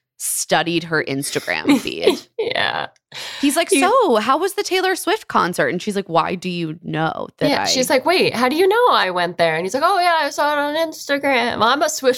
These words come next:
Speaker 1: She's like,
Speaker 2: too."
Speaker 1: "Oh, you f-," <laughs> she's like, "You are? Oh, you follow me?" Like, dude,
Speaker 2: Yeah,
Speaker 1: you
Speaker 2: she
Speaker 1: don't
Speaker 2: goes, "Oh,
Speaker 1: tell the
Speaker 2: guys, I,
Speaker 1: person.
Speaker 2: I don't really meet a lot of guys who like Taylor Swift or who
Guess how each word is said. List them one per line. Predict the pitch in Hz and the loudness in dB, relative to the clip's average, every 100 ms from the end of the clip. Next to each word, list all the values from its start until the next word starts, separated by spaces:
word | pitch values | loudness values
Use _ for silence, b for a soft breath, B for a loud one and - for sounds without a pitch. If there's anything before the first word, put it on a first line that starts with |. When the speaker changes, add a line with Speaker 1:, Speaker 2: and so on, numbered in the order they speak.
| - | 0
Speaker 1:
She's | 285 | 0
like, | 233 | 2
Speaker 2:
too." | - | 2
Speaker 1:
"Oh, | 277 | 2
you | 277 226 165 - 208 B B B B B _ | 4 2 0 -6 -12 B B B B B _
f-," | 247 - _ | -4 -4 _
<laughs> | |
she's | - 226 | -10 -8
like, | 208 196 | -8 -10
"You | 208 _ - | -14 _ 0
are? | 214 226 320 440 427 - | 2 2 0 0 -2 -2
Oh, | 262 370 | 2 2
you | 277 | 2
follow | 240 - 202 185 214 262 | -2 -4 0 2 2 -2
me?" | 330 392 - | -2 -4 -4
Like, | 269 _ _ _ _ _ _ _ _ _ _ _ - | -6 _ _ _ _ _ _ _ _ _ _ _ -6
dude, | 285 294 | 0 4
Speaker 2:
Yeah, | |
Speaker 1:
you | 269 | 4
Speaker 2:
she | 294 | 4
Speaker 1:
don't | |
Speaker 2:
goes, | 320 - - | 2 2 4
"Oh, | |
Speaker 1:
tell | 427 554 | 4 4
the | 339 | 4
Speaker 2:
guys, | 285 285 440 | 6 6 6
I, | 494 | 4
Speaker 1:
person. | - 294 | 2 2
Speaker 2:
I | 262 349 349 311 | 2 2 2 4
don't | 427 480 | 2 2
really | 466 480 440 254 214 | 2 2 2 0 0
meet | 233 320 | 2 4
a | 587 539 427 | 4 4 4
lot | 330 | 2
of | |
guys | - 214 170 170 170 | 2 4 4 2 -2
who | 202 | 0
like | 175 165 - | 0 0 -2
Taylor | 196 156 143 | 0 0 0
Swift | 151 - 160 147 160 | -4 -2 0 0 0
or | |
who | 202 190 | 2 2